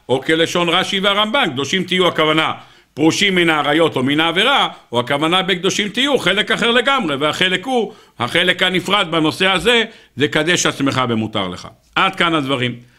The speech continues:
למדנו מכאן שאנחנו, מגיע לנו שכר כפול. למה מגיע לנו שכר כפול? כי אנחנו נמצאים ליד מה? נמצאים ליד מרתף היין,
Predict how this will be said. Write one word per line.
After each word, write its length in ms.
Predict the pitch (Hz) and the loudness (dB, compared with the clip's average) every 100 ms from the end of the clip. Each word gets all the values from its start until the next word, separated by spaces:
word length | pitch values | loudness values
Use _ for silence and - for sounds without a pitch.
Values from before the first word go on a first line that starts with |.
| _ 123 | _ 0
למדנו 480 | 143 175 190 160 | 2 4 2 4
מכאן 460 | 160 139 131 131 156 - - _ | 2 2 2 2 0 -6 -20 _
שאנחנו, 500 | - 143 156 170 175 | -4 0 2 0 0
מגיע 320 | 175 147 180 | 0 2 2
לנו 220 | 185 185 170 | 2 0 -2
שכר 320 | 170 175 170 | -2 -2 -4
כפול. 460 | 175 165 208 156 - - _ - | -2 -2 2 0 0 -8 _ -2
למה 240 | 131 165 | 0 2
מגיע 180 | 151 165 | 2 2
לנו 100 | 160 | 2
שכר 280 | 156 156 147 | 0 -2 0
כפול? 400 | 147 127 123 131 - - - | -2 0 0 0 -4 -16 -2
כי 100 | 131 | 2
אנחנו 260 | 175 170 | 2 2
נמצאים 460 | 165 156 165 185 175 | 0 2 2 2 2
ליד 280 | 160 170 143 | 2 2 0
מה? 240 | 160 180 185 - - | 0 0 -4 -20 -6
נמצאים 460 | 131 151 147 170 185 | -2 0 2 0 2
ליד 260 | 165 185 | 2 2
מרתף 440 | 160 147 - 175 170 | 0 -2 2 2 2
היין, 380 | 151 123 117 | 2 2 0